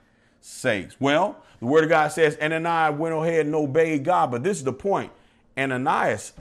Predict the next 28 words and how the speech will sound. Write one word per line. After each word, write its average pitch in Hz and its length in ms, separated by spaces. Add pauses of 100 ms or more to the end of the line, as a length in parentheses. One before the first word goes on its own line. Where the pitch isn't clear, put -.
(220)
hesitated 104 760 (1400)
based 226 520
on 156 640 (300)
the 135 100
things 208 400
he 190 120
heard 185 360
about 180 380
Saul, 180 600 (680)
who 151 220
later 160 260
became 139 540
Paul, 120 420
the 104 80
great 98 240
apostle. 139 580 (320)
But 220 300 (100)
he 247 220
hesitated. 190 880 (520)
Sometimes, 226 720
listen, 165 400
God 214 320
may, 190 300 (260)
God 214 280
will 196 100
confirm 208 680
his 175 220
word. 214 520